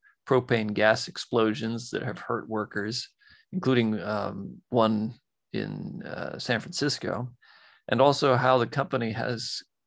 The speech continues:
gone ahead and opened up some of these trailers before they've even received, uh, permitting from the local cities and,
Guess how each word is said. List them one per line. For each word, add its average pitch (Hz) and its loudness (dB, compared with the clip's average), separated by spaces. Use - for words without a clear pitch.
gone 123 8
ahead 120 4
and 110 -2
opened 127 4
up 160 4
some 113 0
of 104 -2
these 107 -6
trailers 107 2
before 120 0
they've 110 0
even 113 -4
received, 110 -4
uh, - -6
permitting 120 0
from 101 0
the - -6
local 107 0
cities 110 0
and, 104 -8